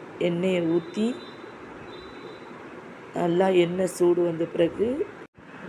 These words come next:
நெய் ரெண்டு ஸ்பூன் ஊத்திக்கலாம். ஊத்திட்டு நல்லா வெங்காயத்தை வதக்கணும்.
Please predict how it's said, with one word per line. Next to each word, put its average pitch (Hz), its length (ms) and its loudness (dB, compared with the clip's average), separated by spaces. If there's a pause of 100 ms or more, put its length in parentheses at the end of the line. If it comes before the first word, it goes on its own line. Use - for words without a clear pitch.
(240)
நெய் 208 200 10 (120)
ரெண்டு 175 240 6
ஸ்பூன் 226 340 4 (260)
ஊத்திக்கலாம். 175 640 4 (920)
ஊத்திட்டு 190 520 4 (800)
நல்லா 180 340 4 (120)
வெங்காயத்தை 180 580 4
வதக்கணும். 180 580 2